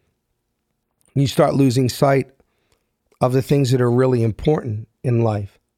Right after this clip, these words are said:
Everywhere I went, people would come, and I remember being at the store, and I was upstairs with my dad, and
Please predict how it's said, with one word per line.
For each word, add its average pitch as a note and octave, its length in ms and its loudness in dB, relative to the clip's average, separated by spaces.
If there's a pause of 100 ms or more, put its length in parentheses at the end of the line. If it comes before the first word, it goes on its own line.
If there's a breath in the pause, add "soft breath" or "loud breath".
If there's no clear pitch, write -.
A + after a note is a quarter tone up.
(420)
Everywhere B2+ 360 2
I B2+ 100 2
went, D3+ 340 0
people A#2 200 -4
would A#2+ 140 0
come, D3+ 260 2
and B2 80 0
I A#2 60 0
remember B2 800 2 (1200)
being C3+ 400 2
at B2 160 -2
the A#2+ 100 -2
store, B2 680 -2 (300)
and B2 80 0
I B2 160 2
was A2 240 -4
upstairs B2+ 500 -2
with A2 140 -6
my A2 280 -2 (180)
dad, A#2 460 -2 (2000)
and A#2+ 400 0